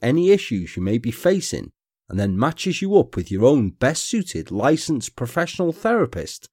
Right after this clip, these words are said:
for professional counselling, with your needs firmly in mind.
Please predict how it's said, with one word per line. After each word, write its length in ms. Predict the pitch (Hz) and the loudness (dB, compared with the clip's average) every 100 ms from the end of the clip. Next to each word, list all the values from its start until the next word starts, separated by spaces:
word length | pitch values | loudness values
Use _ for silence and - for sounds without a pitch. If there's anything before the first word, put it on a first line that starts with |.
| _ | _
for 140 | - 110 | -8 -6
professional 680 | - 117 156 - - 73 - | -4 -4 -4 -6 -8 -12 -10
counselling, 640 | - 107 - - 78 82 - _ _ _ | -6 -6 -6 -10 -12 -14 -16 _ _ _
with 180 | 104 87 | -4 2
your 380 | 107 160 196 190 | 6 10 10 8
needs 540 | 196 180 87 76 - | 6 4 2 -4 -10
firmly 680 | - - 135 139 131 92 73 | -12 0 4 4 4 0 -4
in 200 | - 85 | -8 -8
mind. 420 | 82 87 80 76 | -6 -6 -8 -10